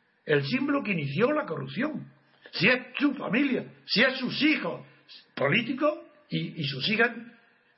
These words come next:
legítimas, están, ¿cómo esa institución corrompida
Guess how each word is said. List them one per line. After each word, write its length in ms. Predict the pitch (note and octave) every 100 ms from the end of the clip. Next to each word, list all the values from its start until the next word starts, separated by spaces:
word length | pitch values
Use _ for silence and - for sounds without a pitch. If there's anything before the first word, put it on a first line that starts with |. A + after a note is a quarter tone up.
| _ _ -
legítimas, 680 | C#3+ C#3 D4 - F3 C3+ - - - _ _ _ _ _ - - - _
están, 580 | C3+ C#3 F3 B3 - - - _ -
¿cómo 220 | A#3 A#3+
esa 200 | - E3+
institución 600 | C#3 D3+ C#3 C3+ E3 D#3+
corrompida 640 | D3 C#3 B2+ C3 F#3+ G#2+